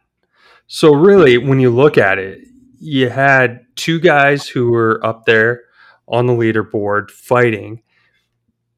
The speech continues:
to try and win this thing, and then you had two guys who made the cut.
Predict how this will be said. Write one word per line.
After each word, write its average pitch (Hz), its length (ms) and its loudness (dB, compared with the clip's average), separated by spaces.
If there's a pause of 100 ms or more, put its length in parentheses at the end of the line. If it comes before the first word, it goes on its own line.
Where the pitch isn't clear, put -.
(240)
to 131 80 -16
try 135 260 0
and 113 140 -2
win 117 140 -2
this 98 180 -8
thing, 104 200 -6
and 117 140 -8
then 117 120 -2
you 110 100 -4
had 110 240 -2
two 151 180 -4
guys 110 320 -2
who 127 100 -6
made 107 220 -6
the - 60 -6
cut. - 480 -4